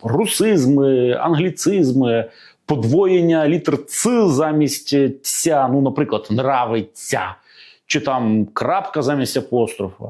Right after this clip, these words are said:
Але особисто для мене є три смертних гріхів граматики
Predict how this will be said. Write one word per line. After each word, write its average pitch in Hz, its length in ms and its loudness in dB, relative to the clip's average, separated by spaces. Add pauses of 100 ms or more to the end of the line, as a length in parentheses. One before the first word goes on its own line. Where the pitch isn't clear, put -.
(360)
Але 196 260 2
особисто 196 580 2
для 131 240 2
мене 185 380 2
є 139 300 0 (260)
три 196 380 0
смертних 175 600 0
гріхів 151 440 0
граматики 131 760 -2